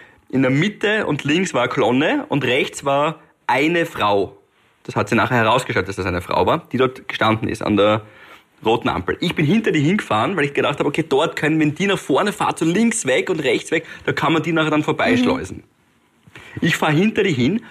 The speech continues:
Speaker 1: und hub und Vollgas und Lichthupe, alles, ja,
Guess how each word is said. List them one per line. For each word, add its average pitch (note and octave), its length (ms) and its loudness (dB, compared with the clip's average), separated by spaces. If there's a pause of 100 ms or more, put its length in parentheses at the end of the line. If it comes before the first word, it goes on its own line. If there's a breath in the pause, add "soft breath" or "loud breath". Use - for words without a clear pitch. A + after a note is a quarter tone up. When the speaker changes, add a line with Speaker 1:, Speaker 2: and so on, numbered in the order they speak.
(580 loud breath)
Speaker 1:
und - 440 0
hub G#3+ 420 4
und D3+ 240 0
Vollgas E3+ 600 0
und D#3+ 160 -2
Lichthupe, D#3+ 680 0 (340 loud breath)
alles, C#3 600 0
ja, C#3 260 0